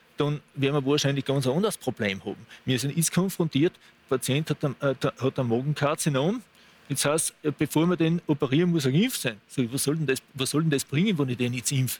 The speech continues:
Der baut ja keinen Immunschutz mehr auf, überhaupt nicht, wie er beieinander ist.“ Ich meine, das zeigt, zeigt muss aus, auch völlig wurscht, ob der geimpft ist oder nicht.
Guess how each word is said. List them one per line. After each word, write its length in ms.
Der 80
baut 220
ja 60
keinen 180
Immunschutz 400
mehr 140
auf, 100
überhaupt 320
nicht, 140
wie 60
er 40
beieinander 420
ist.“ 160
Ich 80
meine, 140
das 120
zeigt, 300
zeigt 240
muss 180
aus, 220
auch 60
völlig 260
wurscht, 200
ob 80
der 100
geimpft 280
ist 160
oder 160
nicht. 280